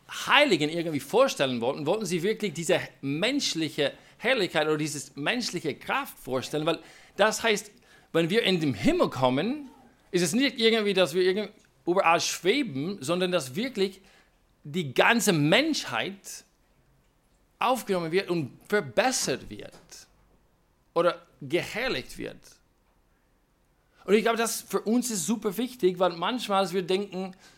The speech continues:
keine Ahnung, ja, äh, ja, Jesus ist irgendwie weit weg, ich werde sowieso vielleicht nicht ankommen und ja, es wird nicht für ihn wichtig. Nein, nein, Jesus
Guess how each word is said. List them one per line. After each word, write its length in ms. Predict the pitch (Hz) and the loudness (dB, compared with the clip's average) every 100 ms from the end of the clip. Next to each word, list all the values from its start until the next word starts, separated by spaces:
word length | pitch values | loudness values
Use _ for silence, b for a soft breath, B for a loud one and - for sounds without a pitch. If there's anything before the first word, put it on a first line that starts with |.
| b b _ _ _ | b b _ _ _
keine 260 | - 175 165 | -4 -2 0
Ahnung, 320 | 185 160 139 | 0 0 0
ja, 300 | 175 180 - - | 0 -2 -4 -8
äh, 240 | 170 185 175 | -4 -2 -2
ja, 240 | 175 170 | -2 -2
Jesus 280 | 160 160 156 | -2 -4 -6
ist 60 | 147 | -8
irgendwie 300 | 147 135 131 | -6 -4 0
weit 260 | 135 127 | 0 0
weg, 260 | 139 143 131 | -2 -2 -4
ich 200 | 135 135 | -8 -8
werde 160 | 123 | -8
sowieso 440 | 113 110 113 127 123 | -6 -6 -4 -4 -4
vielleicht 280 | - 113 110 | -6 -6 -6
nicht 220 | 107 - | -8 -4
ankommen 500 | 127 135 117 120 117 | -4 -4 -6 -6 -6
und 300 | 113 113 107 B B B - | -4 -6 -8 B B B -2
ja, 140 | - | 0
es 220 | 131 113 | 0 -4
wird 160 | 123 123 | -6 -6
nicht 340 | 131 139 135 | -4 -4 -4
für 120 | 143 | -6
ihn 120 | 131 127 | -4 -4
wichtig. 160 | 147 | -6
Nein, 120 | 147 | -8
nein, 160 | 160 151 | -8 -8
Jesus 480 | 127 151 180 175 | -6 -6 -6 -8